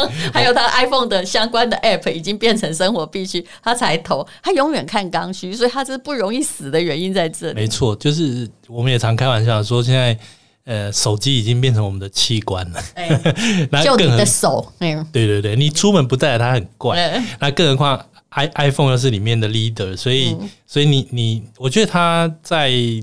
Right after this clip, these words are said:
Speaker 2: 这个 moment 投苹果是完全符合他的，
Speaker 1: 对，
Speaker 2: 他的原则。
Speaker 1: 就是你，你有原则，那不是说你在猜谜，呃。
Speaker 2: 对，对，对。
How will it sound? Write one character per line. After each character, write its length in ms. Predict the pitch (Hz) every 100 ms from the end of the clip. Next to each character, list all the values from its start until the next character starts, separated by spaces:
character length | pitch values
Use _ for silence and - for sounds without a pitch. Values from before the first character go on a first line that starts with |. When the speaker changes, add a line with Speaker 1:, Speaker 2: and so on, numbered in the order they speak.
| 110 _ _ _ _ _ _
Speaker 2:
这 120 | - 220
个 160 | 139
moment 720 | - 180 135 135 139 123 98 95
投 340 | - 101 110 - -
苹 220 | 104 110
果 300 | 104 87 90
是 200 | - 117
完 200 | 101 107
全 180 | 98 104
符 140 | 98
合 160 | 90 87
他 200 | 98 92
的， 280 | 95 92 - _ _ -
Speaker 1:
对， 120 | 165
Speaker 2:
他 140 | 113
的 160 | 110 101
原 180 | 101 92
则。 80 |
Speaker 1:
就 60 | -
是 100 | 285
你， 220 | 220 165
你 160 | 180 180
有 140 | 240 190
原 320 | 143 135 160
则， 400 | - 98 85 151 139
那 180 | 170 160
不 260 | 160 165
是 240 | 170 196 185
说 300 | 165 165 170
你 200 | 123 120
在 200 | 160 147
猜 340 | - - 151 165
谜， 360 | 147 - 143 160 -
呃。 340 | 156 147 113
Speaker 2:
对， 160 | 101 90
对， 140 |
对。 80 | 92